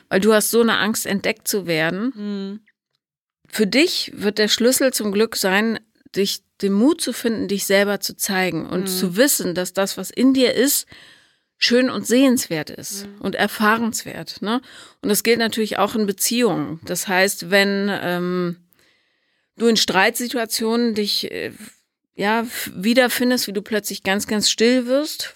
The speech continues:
Speaker 1: weil du versuchst, ja, dich unsichtbar zu machen, wie es halt früher einfach am leichtesten war für dich,
Speaker 2: Ja, ja.
Speaker 1: ähm, dann zu sagen, ich merke, wie ich gerade versuche, mich unsichtbar zu machen. Und du,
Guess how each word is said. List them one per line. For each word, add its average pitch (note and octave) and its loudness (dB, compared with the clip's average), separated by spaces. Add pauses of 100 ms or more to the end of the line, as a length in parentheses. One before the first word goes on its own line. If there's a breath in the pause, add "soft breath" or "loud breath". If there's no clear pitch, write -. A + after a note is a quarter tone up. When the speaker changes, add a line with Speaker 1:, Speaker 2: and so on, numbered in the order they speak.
Speaker 1:
weil G3 4
du G3+ 2
versuchst, G3 -4
ja, G#3 0
dich A3+ -4
unsichtbar G#3+ 2
zu - -12
machen, G3 -2
wie G3+ 2
es - -2
halt F#3 0
früher G#3+ 2
einfach F#3 -4
am E3+ -2
leichtesten - -2
war - -6
für - -8
dich, F#3+ 0
Speaker 2:
Ja, F3+ -8
ja. F3+ -8 (840 loud breath)
Speaker 1:
ähm, G#3+ 4
dann G#3+ 4
zu B3+ -2
sagen, A3+ 2 (580 soft breath)
ich G3 -4
merke, G#3 4
wie G#3+ -2
ich A3 -4
gerade F#3 -2
versuche, G3+ -6
mich G3 -4
unsichtbar F#3 0
zu - -8
machen. D3+ -6
Und E3 -8
du, E3+ -12